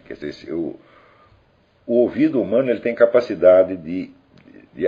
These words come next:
aprender facilmente milhões de fonemas até uma certa idade. E quanto mais fonemas seja capaz de aprender nos primeiros anos, mais flexível será o seu aprendizado da língua, eh, mais, mais tarde.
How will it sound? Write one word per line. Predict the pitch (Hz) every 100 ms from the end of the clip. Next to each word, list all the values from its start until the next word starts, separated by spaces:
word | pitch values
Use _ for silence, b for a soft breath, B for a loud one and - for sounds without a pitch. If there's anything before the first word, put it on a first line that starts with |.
| -
aprender | - - 98 85 85 82
facilmente | - - - 92 87 101 - 65 - b b b b b -
milhões | 101 98 131 110
de |
fonemas | 104 87 85 117 107
até | 104 - 120
uma | 123
certa | 117 117 113 120
idade. | 98 90 80 60 - _ _ _ _ -
E | 98
quanto | - 147 151
mais | 123 113
fonemas | - 98 92 82 -
seja | 101 87
capaz | 92 92 85
de |
aprender | 78 87 82 80
nos | 82
primeiros | - 85 85 78 85
anos, | 123 73 - _ _
mais | 82 90 107 123 127 - - - _ _ -
flexível | - 110 - - 104 110 120 120
será | 113 101 101
o |
seu | 98 98
aprendizado | 101 104 104 110 87 87 87 92
da | 90
língua, | 85 82 87 92 104 107 b b b b b _ -
eh, | 73 71 69
mais, | 71 87 - 78
mais | 87 82
tarde. | - 98 - -